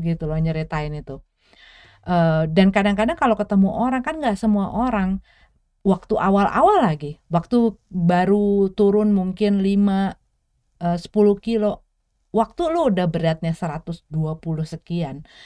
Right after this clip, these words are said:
orang tuh nggak bisa ngelihat perbedaannya waktu lu cuman hilang lima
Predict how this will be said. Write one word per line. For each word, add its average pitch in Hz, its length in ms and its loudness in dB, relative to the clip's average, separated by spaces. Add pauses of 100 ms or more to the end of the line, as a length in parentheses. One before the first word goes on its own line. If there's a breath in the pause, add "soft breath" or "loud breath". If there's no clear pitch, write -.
(540 loud breath)
orang 320 300 -2
tuh 415 160 0
nggak 175 180 4
bisa 165 240 -2
ngelihat 165 560 -4
perbedaannya 160 800 -2
waktu 180 320 -4
lu 190 80 0
cuman 160 480 -6
hilang 160 380 -2
lima 156 260 -8